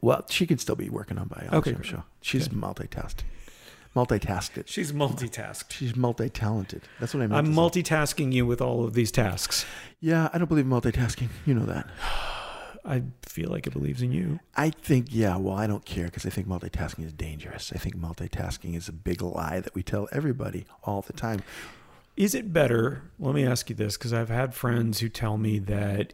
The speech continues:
Speaker 2: it is about timing things out, right? It's about setting those boundaries that you're gonna work on this from here to here.
Speaker 1: Yeah.
Speaker 2: And even if you don't get done,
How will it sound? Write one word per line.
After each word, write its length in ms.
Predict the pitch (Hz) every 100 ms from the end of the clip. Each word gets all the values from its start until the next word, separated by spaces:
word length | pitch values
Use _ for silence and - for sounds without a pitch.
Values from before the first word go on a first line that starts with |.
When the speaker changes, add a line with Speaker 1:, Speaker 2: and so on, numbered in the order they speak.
| -
Speaker 2:
it 180 | 139 110
is 640 | 107 107 101 98 92 -
about 580 | - 117 104 101 110 -
timing 400 | - 127 113 110
things 260 | - 107 101
out, 260 | - - -
right? 300 | - 110 113
It's 220 | 113 110 120
about 260 | 110 107
setting 440 | - - 120 123 123
those 180 | 113
boundaries 720 | 107 110 104 98 101 101 - -
that 200 | - 117
you're 100 | 113
gonna 120 | 110
work 220 | 113 113
on 140 | 120 113
this 120 | 107
from 180 | - 107
here 240 | 95 110
to 80 | 104
here. 420 | - - - - -
Speaker 1:
Yeah. 340 | 143 208 202 90 - - -
Speaker 2:
And 180 | - 139
even 160 | 180 233
if 100 | 214
you 60 |
don't 140 | 240 233
get 160 | 254
done, 460 | 175 151 113 139 220